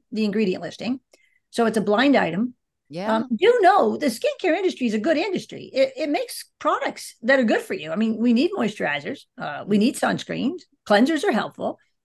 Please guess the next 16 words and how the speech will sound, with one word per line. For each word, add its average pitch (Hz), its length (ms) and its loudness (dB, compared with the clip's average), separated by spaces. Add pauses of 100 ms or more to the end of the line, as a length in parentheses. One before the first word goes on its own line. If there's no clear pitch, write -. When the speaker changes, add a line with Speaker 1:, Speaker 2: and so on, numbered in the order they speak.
Speaker 2:
Mm-hmm. 170 100 -6
Speaker 1:
We 269 140 6
need 392 260 4
these 320 160 2
products. 170 500 -8
Um, 202 380 -2
I'm 214 160 -4
not 254 160 -4
saying 247 240 -4
we 196 80 -2
don't, 269 400 -2 (580)
but 262 380 2
cosmetics 277 920 0 (220)
in 247 180 4
this 370 180 0
country, 240 500 -6